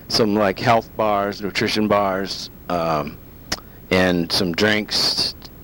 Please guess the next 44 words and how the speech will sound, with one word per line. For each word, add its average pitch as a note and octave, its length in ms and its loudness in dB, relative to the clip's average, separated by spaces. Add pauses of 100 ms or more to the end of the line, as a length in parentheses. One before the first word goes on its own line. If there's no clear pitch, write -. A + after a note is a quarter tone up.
(280)
to G2 140 2
try G#2+ 280 4
to G2+ 60 -2
combat G2 540 2
my, E2 400 -2 (200)
uh, D#2 280 2
desire G2 460 2
for F2+ 120 -10
chocolate. A2+ 600 -2 (1000)
And, F#2+ 500 2
uh, F#2+ 400 2
using B2 340 2
Slim A2 340 0
Fast - 680 -2 (280)
and E2+ 380 0
have G#2+ 220 4
it E2+ 80 2
once A2 260 2
or - 40 -8
twice G2+ 320 0
a F2 40 -6
day. G2 320 2
Then G2+ 200 0
carrots, C#3 480 2
celery A#2+ 420 2
with G2 100 0
a F#2+ 40 -8
little G#2 200 -4
bit G2+ 120 0
of F#2+ 100 -6
peanut G2+ 260 -2
butter F#2+ 220 0
on F#2 160 0
'em. G#2 100 -4 (360)
But A#2 80 6
I'm B2 120 4
mostly D#3 360 2
cutting C3+ 340 0
out A#2+ 160 0
drinking G#2+ 340 -6
too C#3 140 0
much B2+ 200 -2
soda G2+ 680 2
and F2 680 0